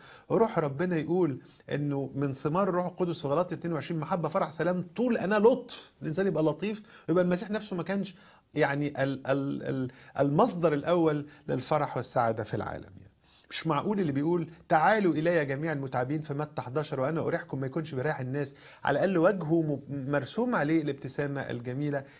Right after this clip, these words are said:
"يكفيني أن أرى وجهه لأبتسم" يعني. فوائد الضحك بقى، آه، قالوا إنه الضحك له فوائد جمة، وأنا بدعوكم النهاردة بعد الحلقة أن نتبادل الضحكات والسعادة والفرح والابتسامات.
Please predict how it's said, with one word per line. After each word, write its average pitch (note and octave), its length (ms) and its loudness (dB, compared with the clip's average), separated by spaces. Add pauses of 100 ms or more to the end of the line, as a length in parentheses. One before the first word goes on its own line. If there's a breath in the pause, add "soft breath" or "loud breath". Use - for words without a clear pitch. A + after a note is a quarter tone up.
(100)
"يكفيني D#3 720 2 (440 loud breath)
أن C#3+ 140 0
أرى D3+ 240 4
وجهه C3 380 0
لأبتسم" G2 720 -4
يعني. - 180 -18 (1040 loud breath)
فوائد D4 360 8
الضحك F3+ 360 4
بقى، A3+ 400 8
آه، D#3+ 320 6
قالوا G#3+ 580 6
إنه D#3+ 360 4
الضحك D3 560 0
له F3+ 240 4
فوائد D3 480 4
جمة، G3 380 4
وأنا F3 200 4
بدعوكم C#3+ 640 2
النهاردة C#3 340 2
بعد C#3+ 180 4
الحلقة C#3+ 380 2
أن C3 80 0
نتبادل C3+ 640 4
الضحكات B2+ 680 -2
والسعادة B2+ 580 -2
والفرح C3 500 -2
والابتسامات. A#2 840 -4